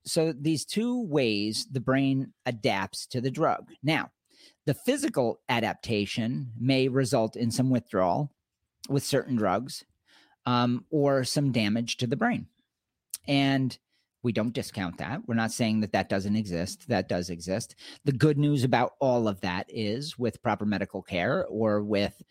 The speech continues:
uh, good knowledge, you can stop and mitigate the damage. And our brain is very, very resilient. Pe-, there's a lot of stuff out on the web that's misinformation. It's hyperbole. It's, it's, it's panic driven. It's fear driven to get you to go to detox when most of the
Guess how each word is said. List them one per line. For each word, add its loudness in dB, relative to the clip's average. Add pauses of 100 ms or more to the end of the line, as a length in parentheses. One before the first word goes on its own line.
(340)
uh, 0
good 0
knowledge, 0
you -4
can -2
stop 0
and 2
mitigate 2
the -2
damage. 0
And 0 (260)
our 2
brain 2 (240)
is -4
very, 2
very 0
resilient. 2 (200)
Pe-, -2
there's 0
a 4
lot 2
of 0
stuff -2
out 4
on 2
the -2
web 0
that's -6
misinformation. -2 (380)
It's -8
hyperbole. 0
It's, -4
it's, -6
it's -8
panic 0
driven. 2
It's -6
fear 0
driven 0
to 0
get -2
you 2
to -4
go 0
to -2
detox -2
when -2
most 2
of -2
the -16